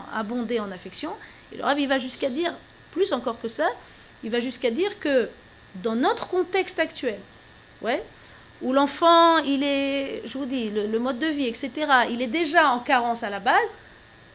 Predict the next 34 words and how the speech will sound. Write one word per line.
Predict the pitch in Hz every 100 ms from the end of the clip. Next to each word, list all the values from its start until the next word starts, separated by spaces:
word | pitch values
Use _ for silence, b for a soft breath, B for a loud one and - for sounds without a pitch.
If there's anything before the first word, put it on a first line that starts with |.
| -
alors | 262
il | 262
ne |
faut | 269
pas | 302
avoir | 294 262 -
peur | - 202 170 - - -
d'abonder | 269 254 262 247 226
en | 202
affection, | 196 208 - - 302
et | 254
au |
contraire, | 240 254 - 220
plus | - 302
tu | - 254
en | 226
donnes, | 254 294 302 -
à | 226
Rezé | 254 254 247
Meshoubar, | 240 247 190 - -
donne | 196 254 240
encore | 226 226 277 294 233
et | 226
encore | 240 277 240
et |
encore, | 202 185 240 240 B B B B - 233
et, |
et, | 220 208 220
et | 214 214
il | 214
n'y |
aura | 226 202
pas | 202 233
de, | 202 196 190